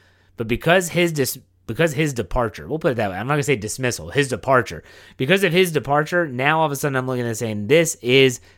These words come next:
absolutely a priority. And it's scary because I said that I trust the Steelers drafting receivers. For as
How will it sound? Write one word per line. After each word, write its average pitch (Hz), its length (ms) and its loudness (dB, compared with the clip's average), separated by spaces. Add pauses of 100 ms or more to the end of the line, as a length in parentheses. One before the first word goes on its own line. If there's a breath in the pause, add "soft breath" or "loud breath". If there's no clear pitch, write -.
(260 soft breath)
absolutely 135 840 2 (460)
a 123 120 4
priority. 101 640 -2 (720)
And 123 320 2
it's 123 300 0
scary 190 480 6
because 127 520 0 (220)
I 113 160 0
said 151 280 0
that 131 100 2
I 127 100 6
trust 185 320 0
the 160 60 -6
Steelers 160 400 2
drafting 160 360 0
receivers. 127 540 -2
For 120 220 0
as 120 120 -4